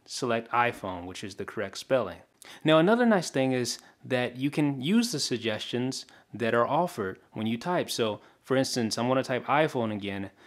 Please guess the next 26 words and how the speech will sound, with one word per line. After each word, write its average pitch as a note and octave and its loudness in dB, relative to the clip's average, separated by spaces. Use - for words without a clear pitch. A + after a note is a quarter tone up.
and A2 -4
say C#3+ 2
I B2+ 4
know C3+ 6
that A2 -2
iPhone C#3+ 4
is A2+ -6
the A2+ -2
real A#2+ 2
spelling A2+ 2
of A#2 -8
iPhone, A2+ 0
not A2 -2
iPhone G#2+ -4
R. A2+ 0
All D3 8
I D3+ 4
have D3 0
to C#3 0
do C3 2
is A2 -2
just A2 -6
tap B2 -6
the G#2+ -6
suggested G#2 -6
correction, G2+ -8